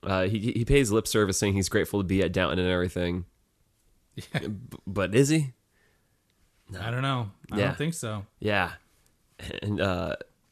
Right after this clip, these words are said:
Speaker 1: yeah, you can tell in the moment, like, how, like, depressed he is, like, before Sybil even shows up when he's told to go to bed, and he, he's crying, sitting in the bed. A lot of tears.
Speaker 2: He messed up.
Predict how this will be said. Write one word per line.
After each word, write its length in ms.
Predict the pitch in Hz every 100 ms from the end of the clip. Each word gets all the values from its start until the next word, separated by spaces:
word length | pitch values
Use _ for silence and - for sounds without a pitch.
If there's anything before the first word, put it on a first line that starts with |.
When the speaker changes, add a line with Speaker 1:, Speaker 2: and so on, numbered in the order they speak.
| _ _ _ - 101
Speaker 1:
yeah, 140 | 98
you 120 | 113
can 120 | 160
tell 320 | - 151 131 104
in 100 | 101
the 80 |
moment, 240 | 101 101 -
like, 160 | 95
how, 300 | - 92 95
like, 320 | 92 87 - -
depressed 320 | 90 101 90
he 80 | 101
is, 160 | 82
like, 180 | 98 -
before 300 | 98 - 110
Sybil 260 | - 98 98
even 120 | 95
shows 260 | - 101 90
up 100 | -
when 60 |
he's 100 | 95
told 240 | - 107 95
to 60 |
go 140 | 90 95
to 100 | 90
bed, 380 | 85 90 87 85 -
and 160 | 95
he, 60 | 95 - -
he's 240 | - 95
crying, 640 | - 113 101 98 92 92 85 - -
sitting 300 | - 101 95
in 120 | 95
the 60 | 90
bed. 360 | 92 87 85 - - -
A 40 | 117
lot 140 | 123
of 60 | 110
tears. 440 | 120 92 87 -
Speaker 2:
He 180 | 180 226
messed 360 | 214 240 233 190
up. 320 | 330 277